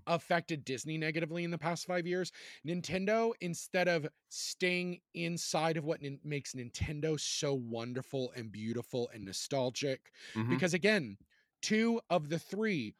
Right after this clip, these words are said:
Speaker 1: longest running franchises that are the most money making are Nintendo franchises, with Mario and Pokemon. There with Hello Kitty, which has been around, you know, fifteen years longer than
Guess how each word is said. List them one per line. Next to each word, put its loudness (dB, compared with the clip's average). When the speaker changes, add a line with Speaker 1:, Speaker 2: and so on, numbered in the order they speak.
Speaker 1:
longest 2
running 0
franchises 0
that 0
are 2
the 0
most 6
money 2
making 0
are 0
Nintendo 0
franchises, -4
with -8
Mario 0
and -8
Pokemon. -2
There 2
with -2
Hello -4
Kitty, -4
which -6
has 0
been 0
around, 2
you -6
know, -2
fifteen -4
years -2
longer 0
than -4